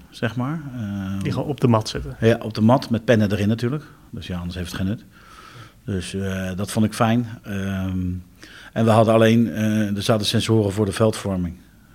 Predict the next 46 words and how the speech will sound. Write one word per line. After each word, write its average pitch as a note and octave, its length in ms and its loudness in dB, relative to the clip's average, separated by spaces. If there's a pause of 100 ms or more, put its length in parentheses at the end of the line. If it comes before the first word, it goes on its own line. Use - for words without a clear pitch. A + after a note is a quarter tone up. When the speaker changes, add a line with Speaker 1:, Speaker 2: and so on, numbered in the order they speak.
(240)
Speaker 1:
Drie F#2+ 320 -6
in F2 100 -2
het E2 120 -10
veld. F2+ 360 -8 (720)
Dat - 140 -12
als - 160 -8
er F2 60 -8
een F2 60 -6
bepaalde F#2 380 -4
bodemtemperatuur G2+ 760 -2
waar G2 160 0
die, F#2 300 -4
waar G2 120 -10
die, F2+ 120 -10
zeg F#2 160 -6
maar, F#2 120 -4
onder G2+ 300 2
kwam, G#2+ 240 -2
dus G#2+ 140 -6
als F2 100 -4
het F2+ 120 -10
kouder G2+ 360 2
werd, G#2+ 260 -2 (320)
dan - 120 -8
ging G#2 140 -4
automatisch G2 600 -4
de F2+ 60 -10
veldvorming, F#2+ 680 -4
trok - 260 -6
hem G2 100 0
naar F#2+ 160 0
die F2+ 100 -6
temperatuur F2+ 460 -6
toe, F2+ 120 -16 (120)
wat F#2+ 240 -12
je G2+ 60 -4
ingesteld F2 400 -8
had. - 180 -18 (460)
Dat - 160 -12
zijn F#2+ 140 -2
de G2 60 -2
enige G2 220 -2
sensoren F#2 500 -4
die F2 120 -6
we F2 60 -8
hadden. E2 220 -14